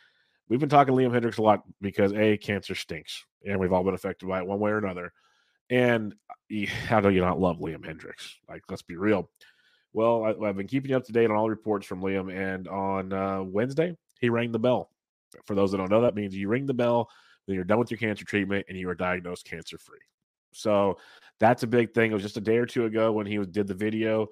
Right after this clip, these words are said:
saying he's going in for his last chemo to the fans and said, "I'll see you guys soon." Well, here it is Wednesday,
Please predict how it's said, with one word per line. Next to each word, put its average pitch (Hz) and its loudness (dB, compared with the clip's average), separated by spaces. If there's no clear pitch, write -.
saying 104 0
he's 92 -4
going 104 2
in 95 -2
for 98 0
his 92 -2
last 92 -2
chemo 123 -2
to 113 -4
the 107 -2
fans 110 -2
and 98 -12
said, 101 -6
"I'll 90 -4
see 104 -4
you 95 -2
guys 87 -6
soon." 110 -2
Well, 92 -10
here 117 4
it 127 4
is 110 0
Wednesday, 113 2